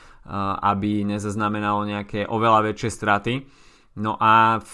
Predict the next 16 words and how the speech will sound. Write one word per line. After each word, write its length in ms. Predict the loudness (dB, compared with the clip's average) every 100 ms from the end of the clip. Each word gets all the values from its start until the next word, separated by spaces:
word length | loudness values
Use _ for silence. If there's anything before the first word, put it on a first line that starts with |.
| -4
tretej 320 | 0 2 2
skupine 480 | 0 -4 -2 0 2
bol 160 | 0
takisto 480 | 2 0 0 -2 -6
klasifikovaný 1040 | -2 0 0 0 -6 -6 -2 0 0 0 -6
v 80 |
danú 320 | 0 0 0 -4
chvíľu 560 | -4 -2 0 -2 -4 -2
Thibaut 320 | 0 2 2
Pinot, 480 | -2 2 0 -2 -12 -12
ktorý 320 | -6 -4 -4
strácal 720 | -6 -4 -2 0 2 2 0 4
až 320 | 4 4 -2
päťdesiatpäť 640 | -2 -2 -2 -6 -4 -6 -4
sekúnd. 480 | -4 -4 -4 -8
E, 60 | -14